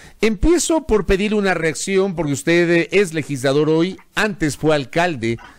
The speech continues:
de Santa Elena y obviamente conoce la realidad de su cantón, Santa Elena, y de su provincia, Santa Elena. Hace pocos días hubo, evidentemente, publicaciones que daban cuenta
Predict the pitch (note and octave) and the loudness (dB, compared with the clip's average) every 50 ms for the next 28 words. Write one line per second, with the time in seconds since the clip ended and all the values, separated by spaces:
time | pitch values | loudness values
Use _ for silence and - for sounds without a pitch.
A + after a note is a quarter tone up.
0 | - - - _ _ G2+ G#2+ C3 A#2+ - C3+ C3 A2+ C3+ C3+ D3 E3 D#3+ D3 D3+ | -20 -20 -20 _ _ -2 -2 0 0 0 -2 -2 0 0 0 2 2 0 0 0
1 | D3+ E3 - C3 C3+ C#3+ D3 D3 D3 D#3 C#3+ D3 D#3+ C3+ - C#3 C#3 D3+ C#3+ - | -2 -2 -2 0 0 2 2 2 0 -2 -4 -4 -6 -4 -2 -2 -2 0 0 0
2 | D#3+ C#3+ C3+ C3+ A#2+ B2 B2+ A#2+ A#2+ A#2+ A#2+ D3 D3+ D#3 D3+ - - - A#2 A#2 | 0 0 0 0 0 -2 -2 -2 0 0 2 2 2 0 -2 -6 -14 -14 -6 -2
3 | B2+ C3 - - - F#3+ D#3+ - D#3 D3 B2 - E3+ E3 D#3+ E3+ G3+ G#3 - - | -2 -2 0 0 -2 -2 0 0 -2 -2 0 0 0 0 2 0 -4 -10 -14 -12
4 | - - - C#3+ C3 A#2+ - B2+ C#3 D3+ D#3 E3+ E3+ - - C#3 C#3+ C3 C3 A#2 | -8 -2 -2 -2 0 0 -2 0 0 0 0 -2 -4 -4 -6 -4 -2 0 0 0
5 | - C#3+ A2 - A#2+ B2+ D3+ D#3 C#3+ A2 - F2 D2+ - - _ - - - A#2 | 0 -2 0 2 0 2 2 0 -2 -4 -6 -10 -12 -12 -14 _ -6 -2 0 0
6 | A2 G#2 F2+ A2 A2 A#2 G#2 E2+ C#2 - - - - - - - - - - - | 0 0 -2 -2 0 0 -2 -4 -6 -14 -20 -20 -20 -20 -20 -20 -20 -20 -20 -20
7 | - - - E3 F3+ - G#3 - - D#4 C4 - C4 A#3 E3 D#3+ G3 F#3+ F#3 F3 | -20 -6 -4 -4 0 0 -2 0 0 -2 0 2 0 0 2 0 0 2 2 2
8 | E3+ F#3 F3+ - - - - - - _ _ _ _ - _ _ _ _ _ - | 2 0 -2 -4 -8 -8 -8 -12 -18 _ _ _ _ -20 _ _ _ _ _ 0
9 | F#3 G3 G#3+ G#3 G#3 G3 F#3+ F#3 F3+ E3+ D#3+ D3+ D3 C#3 C3 B2+ B2 - - C#3+ | 2 4 4 4 6 4 4 4 4 4 4 4 4 2 2 -2 -4 -6 -4 -2
10 | D3+ D#3 D#3 G3+ G#3+ - G3 E3 F3 F3+ E3 - F#3 E3+ C#3+ - D3+ C3+ C3 B2+ | 0 2 2 0 0 0 0 0 0 -2 0 0 0 0 2 0 0 0 0 -2
11 | A#2 - B2+ A#2 - D3 D#3 D#3 D#3 D#3+ D3 - - C#3 D3 D#3+ E3 D#3 C3+ - | 0 -2 -2 -2 0 0 0 2 0 -2 -2 -2 -2 0 0 0 0 -2 -4 -2
12 | E3 E3 D3+ C3 - C3 C3+ C#3+ C#3+ - | -2 -2 -2 -2 -2 -2 -2 -2 -4 -10